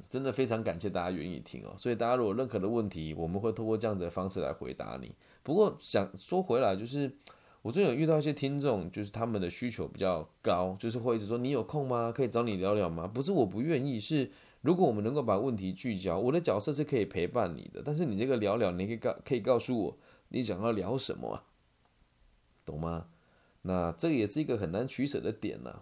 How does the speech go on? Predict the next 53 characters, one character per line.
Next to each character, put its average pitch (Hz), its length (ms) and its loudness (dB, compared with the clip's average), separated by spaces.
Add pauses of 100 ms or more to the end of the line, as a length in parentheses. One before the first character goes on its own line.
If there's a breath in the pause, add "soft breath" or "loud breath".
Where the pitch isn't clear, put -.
我， 117 160 2 (120)
我 117 80 6
没 147 160 2
有 202 100 2
弥 107 160 0
赛 104 160 2
亚 76 160 2
情 90 220 -6
节 - 160 -6
哦， 50 140 -6
弥 104 120 0
赛 170 100 2
亚 131 80 4
情 113 200 -2
节 113 120 2
就 104 140 0
是 110 120 -2
要 113 140 4
透 110 140 2
过 107 160 4
节 92 160 -2
目 110 120 0
来 95 100 2
证 101 160 -4
明 87 140 -2
自 101 100 -4
己 90 40 0
的 - 140 -6
价 - 320 -4
值， - 160 -12
因 151 180 -2
为 147 80 4
说 147 220 0
到 139 220 4
底， 69 320 -8 (1080 loud breath)
大 196 120 4
家 214 100 6
可 135 120 6
能 127 140 0
很 107 120 2
难 104 180 0
理 143 160 2
解， 123 240 -2
我 113 160 4
的 131 100 6
节 110 220 0
目 160 160 0
是 139 140 -2
每 95 200 -2
天 113 240 0
花 104 520 0
大 120 100 2
概 107 100 0